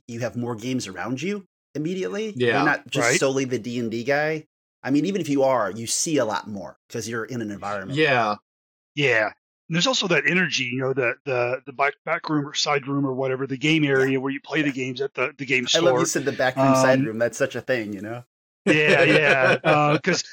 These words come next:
Speaker 3: you know, 'cause the retail's up front.
Speaker 1: Yeah.
Speaker 3: That's, that's how they make their buck, right? You know, and, and, uh, you, you gotta make your way through the shelves to, to get in the back room where you're gonna play your game. And,
Speaker 1: Mm-hmm.
Speaker 3: uh, th-, just the energy that's back there,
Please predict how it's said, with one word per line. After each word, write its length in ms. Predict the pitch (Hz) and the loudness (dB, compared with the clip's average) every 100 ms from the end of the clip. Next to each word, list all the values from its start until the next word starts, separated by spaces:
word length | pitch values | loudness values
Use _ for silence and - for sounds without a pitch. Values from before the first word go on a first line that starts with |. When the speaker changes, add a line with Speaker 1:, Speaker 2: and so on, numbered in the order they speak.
| - | -4
Speaker 3:
you 80 | 302 | -2
know, 80 | 269 | 2
'cause 160 | 254 180 | 2 2
the 80 | |
retail's 400 | 180 220 208 175 | 2 2 2 2
up 140 | 165 - | 0 -2
front. 220 | 226 175 | -2 -4
Speaker 1:
Yeah. 60 | - | -4
Speaker 3:
That's, 180 | 175 - | -8 -8
that's 160 | 165 | -2
how 80 | 160 | 0
they 60 | 143 | 0
make 160 | 151 151 | -2 -6
their 100 | 143 | -2
buck, 240 | 185 - - - | -2 -2 -8 -8
right? 280 | 123 135 226 | -2 0 0
You 100 | 170 | 2
know, 140 | 147 139 | 2 2
and, 120 | 139 139 | 2 2
and, 320 | 139 135 131 | 2 0 -2
uh, 380 | 131 127 123 143 | 0 0 -2 -4
you, 160 | 143 147 | -2 -2
you 240 | 180 143 | 0 0
gotta 160 | 139 135 | 0 -2
make 200 | 160 151 | -4 -4
your 100 | 139 | -2
way 160 | 147 - | -2 -2
through 140 | 147 135 | -4 -4
the 60 | 139 | -2
shelves 480 | 151 127 135 - - | 0 2 0 -2 -4
to, 220 | 131 123 - | -2 -2 -4
to 340 | 131 120 117 | -4 -2 -4
get 180 | 110 143 | -6 -8
in 40 | 127 | -4
the 80 | |
back 240 | 127 135 143 | -2 -2 -4
room 180 | 131 127 | -8 -6
where 120 | 120 | -6
you're 160 | 120 120 | -6 -6
gonna 300 | 127 117 117 _ _ _ _ - | -6 -6 -8 _ _ _ _ -4
play 180 | 175 156 | 0 0
your 120 | 139 | 2
game. 460 | 143 156 147 143 139 | 2 4 4 4 2
And, 240 | 123 123 | -2 -2
Speaker 1:
Mm-hmm. 200 | 120 120 | -2 0
Speaker 3:
uh, 80 | 120 - | -2 -6
th-, 120 | 160 135 | -12 -4
just 220 | 180 - | -2 0
the 160 | 156 | 0
energy 340 | 147 208 170 151 | 2 2 0 -4
that's 200 | 131 - | -6 -8
back 240 | 131 - - | -8 -8 -2
there, 440 | 143 127 127 113 | 0 2 -2 -6